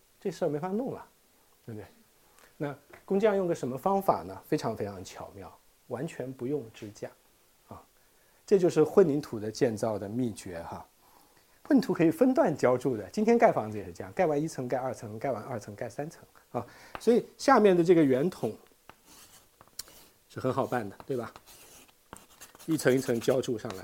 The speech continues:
一层层浇筑上来啊，而且每一层浇筑好的时候，就可以上来施工了，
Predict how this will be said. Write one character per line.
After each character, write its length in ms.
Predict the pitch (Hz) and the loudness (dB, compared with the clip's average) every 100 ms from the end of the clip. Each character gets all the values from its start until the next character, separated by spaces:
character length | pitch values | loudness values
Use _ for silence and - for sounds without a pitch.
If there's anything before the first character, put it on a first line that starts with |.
| - | -14
一 60 | |
层 180 | 113 107 | -12 -12
层 180 | 104 92 | -12 -14
浇 220 | 113 101 | -12 -12
筑 180 | 104 98 | -12 -12
上 160 | - 78 | -14 -18
来 520 | - _ - _ 127 | -20 _ -20 _ -8
啊， 140 | 120 - _ _ _ | -8 -10 _ _ _
而 120 | 139 | 4
且 200 | 160 143 - - | 8 6 4 2
每 240 | 139 147 | 6 6
一 20 | |
层 240 | - 147 156 | 6 2 4
浇 220 | 185 180 | 6 6
筑 160 | 185 | 4
好 240 | 165 131 101 | 0 0 -2
的 100 | 123 | -6
时 160 | - | -6
候， 240 | 117 123 - _ - - _ _ _ _ _ _ _ _ | -4 -4 -6 _ -20 -20 _ _ _ _ _ _ _ _
就 140 | - | -4
可 140 | - 214 | 2 2
以 40 | |
上 200 | 196 165 | 2 0
来 100 | 107 | -2
施 180 | 104 - | -8 -14
工 120 | 117 113 | -12 -12
了， 100 | 110 | -14